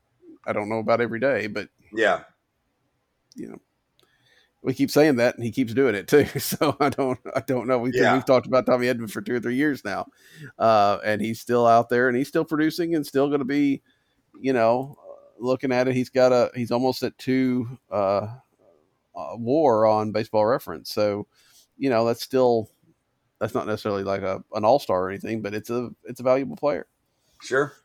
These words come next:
Speaker 2: sure. And I think you've always said it correctly. He means more to the Cardinals than he does to anybody else.
Speaker 1: Yeah, yeah. I mean,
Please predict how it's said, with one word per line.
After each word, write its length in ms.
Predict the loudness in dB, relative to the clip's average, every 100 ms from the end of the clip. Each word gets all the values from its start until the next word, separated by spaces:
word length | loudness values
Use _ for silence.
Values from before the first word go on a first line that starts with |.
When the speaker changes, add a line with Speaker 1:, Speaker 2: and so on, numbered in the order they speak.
| _
Speaker 2:
sure. 340 | 0 0 0 _ _ -6
And 200 | -2 0
I 160 | 0 -2
think 240 | -4 -8
you've 140 | -4
always 260 | -2 -2 -4
said 180 | -4 -4
it 100 | -6 -6
correctly. 420 | -6 -6 -10 -14 _ _ _ -8
He 100 | -4
means 260 | -2 -4
more 200 | -4 -4
to 60 | -2
the 80 | -2
Cardinals 380 | 0 0 -2 -6
than 100 | -8
he 60 |
does 200 | -6 -6
to 80 | -8
anybody 320 | -10 -10 -10
else. 380 | -12 -16 -20 -20 _ _
Speaker 1:
Yeah, 220 | -16 -14 -14 _ _ -20 -16
yeah. 140 | -16 -16 _
I 80 | -10
mean, 360 | -8 -8 -10